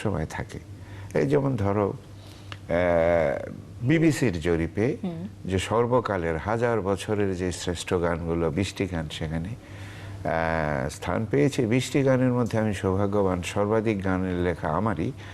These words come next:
Speaker 1: তিনটি গান, তিনটি গানই হলো।
Speaker 2: এটি আমাদের জন্য অনেক বড় শ্রদ্ধার আসলে।
Speaker 1: হ্যাঁ, তিনটি
Speaker 2: অনেক।
Speaker 1: গানই হলো। একটা হলো, আহ, একতারা তুই দেশের কথা বল রে এবার বল, দেখো আমাদের সেই মাটি মানুষের কথা।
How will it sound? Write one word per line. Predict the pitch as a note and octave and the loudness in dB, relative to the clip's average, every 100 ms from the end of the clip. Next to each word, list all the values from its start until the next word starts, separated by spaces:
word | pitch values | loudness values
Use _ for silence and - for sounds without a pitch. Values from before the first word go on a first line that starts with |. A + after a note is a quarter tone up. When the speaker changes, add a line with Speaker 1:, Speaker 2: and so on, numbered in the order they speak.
| - - | -16 -6
Speaker 1:
তিনটি | - A2 G#2 E2+ | -2 0 2 2
গান, | D#2+ G2+ - | 0 -2 0
তিনটি | D3 D3 E3+ | 2 4 4
গানই | D3 B2 | 4 2
হলো। | G2 E2 | 0 0
Speaker 2:
এটি | D2 D#2 | -2 0
আমাদের | A3 B3 B3 | 2 2 2
জন্য | B3 A3 | 2 2
অনেক | G3+ | 2
বড় | F#3 F3+ | 2 2
শ্রদ্ধার | - F#3 D3+ F#3+ | 0 -4 0 -2
আসলে। | E3+ - D#3+ - | 0 -2 -4 0
Speaker 1:
হ্যাঁ, | A#2 C3 F#2+ | 2 2 2
তিনটি | F2+ C#3+ C#3+ | 0 0 4
Speaker 2:
অনেক। | D#3+ C3 | 4 6
Speaker 1:
গানই | C3 C#3 | 4 4
হলো। | A#2 G2+ F#2+ B2 - - | 4 4 2 -2 -12 -6
একটা | - C3 - C#3 | 0 0 2 2
হলো, | C#3+ C#3+ C#3+ - - - - | 4 4 2 0 -14 -20 -6
আহ, | G#2 G#2+ G#2+ G#2 - | 0 2 4 2 0
একতারা | C3 C3+ - C3+ B2+ | 0 0 2 4 4
তুই | A#2+ B2+ | 2 0
দেশের | G2+ G#2 - A#2 | 0 0 0 -2
কথা | A#2+ A#2 G#2+ | -2 -2 -2
বল | G2 F#2+ F#2 | 2 2 4
রে | G#2 | 4
এবার | G#2 F#2 F2 | 4 2 0
বল, | D#2+ D#2+ - - - - - | -2 -4 -6 -14 -18 -20 -4
দেখো | G#2+ G#2 A2 G#2 | 0 0 2 2
আমাদের | F#2+ F#2+ F2+ F#2 F2+ - | 2 2 0 -2 -4 -2
সেই | F#2 E2 | 0 0
মাটি | E2+ D#2 E2+ | 0 -2 -2
মানুষের | D#2+ D#2+ E2 F2 F2 | -2 -4 -4 -6 -4
কথা। | E2+ D#2+ | -4 -6